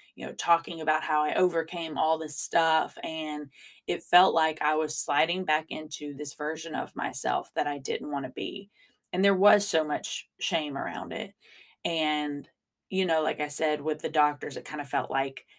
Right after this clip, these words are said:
they were gaslighting me because, um, and not, may-, maybe gaslighting is the wrong word, but you get what I'm saying, of, like,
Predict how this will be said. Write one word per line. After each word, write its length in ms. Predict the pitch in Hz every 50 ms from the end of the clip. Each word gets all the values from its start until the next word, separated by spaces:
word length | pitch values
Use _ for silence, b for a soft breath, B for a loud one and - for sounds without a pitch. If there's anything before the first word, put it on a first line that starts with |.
| b -
they 120 | 160 156
were 100 | 147 147
gaslighting 800 | - 160 156 160 156 156 - - 143 135 143 143 147 151 156 156
me 220 | 147 147 147 151
because, 680 | 139 151 143 143 - 147 139 135 131 127 - - - - - -
um, 520 | - - - - - - - - 196 202 _ _ _ _
and 100 | - 175
not, 200 | 202 214 - -
may-, 200 | 185 180 202 208
maybe 260 | - 202 214 214 - -
gaslighting 520 | 160 160 151 - - 147 147 147 - -
is 100 | - -
the 80 | - 147
wrong 240 | 151 - - -
word, 220 | - - - - -
but 80 | - 214
you 100 | 208 202
get 120 | 202 185
what 100 | 151 147
I'm 100 | 143 143
saying, 340 | 143 - - 151 - 143 135
of, 120 | - -
like, 240 | - 160 156 - B